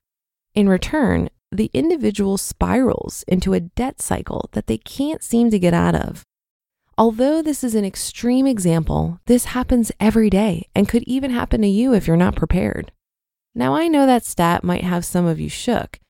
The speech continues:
but there's one thing everybody can have in order to help prevent something like this from happening. An emergency fund.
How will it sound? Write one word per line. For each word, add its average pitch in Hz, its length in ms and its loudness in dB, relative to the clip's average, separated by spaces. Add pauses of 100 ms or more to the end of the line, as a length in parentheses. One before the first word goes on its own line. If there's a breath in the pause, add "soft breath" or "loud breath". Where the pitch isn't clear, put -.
(320)
but 226 140 0
there's 247 220 2
one 269 320 -2
thing 285 360 -4
everybody 208 520 0
can 180 200 -2
have 160 440 -2
in 180 160 0
order 196 300 0
to 202 140 -2
help 175 260 -4
prevent 196 460 0
something 165 400 -2
like 165 140 -4
this - 180 -4
from 190 140 0
happening. 196 500 -4 (580)
An 190 240 0
emergency 190 920 2
fund. - 480 -8